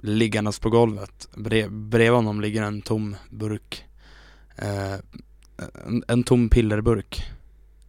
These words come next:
Han försöker få liv i Tom, eh, och Tom, Tom vaknar till, eh,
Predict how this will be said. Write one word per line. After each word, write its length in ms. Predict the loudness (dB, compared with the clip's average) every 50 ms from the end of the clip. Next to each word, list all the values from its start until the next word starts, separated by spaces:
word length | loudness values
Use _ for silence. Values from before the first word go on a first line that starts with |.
| -20 -20 -20 -20 -20 -20 -20 -20 -20 -20 -20 -20 -20 -20 _
Han 160 | -10 -8 -8
försöker 340 | -4 0 0 0 0 0 0
få 120 | 2 4
liv 260 | 4 6 6 6 4
i 60 | 2 0
Tom, 340 | 0 -2 -2 -2 -4 -8 -12 -16 -10 -6
eh, 280 | -4 -2 -2 -2 -2 -4
och 220 | -6 -8 -10 -4
Tom, 360 | 0 0 0 0 -2 -8 -16 -20 -20 -20 -20 -6
Tom 240 | 0 2 2 4 4
vaknar 340 | 4 4 2 2 0 -2 0
till, 420 | 2 2 2 2 2 0 -2 -4 -8 -14 -20 -20 -20 -20 -20 -20 -20 -20 -20 -20 -20 -20 -20 -20 -20 -20 -20 -20 -20 -20 -12 -6
eh, 380 | -4 -2 0 0 0 -2 -4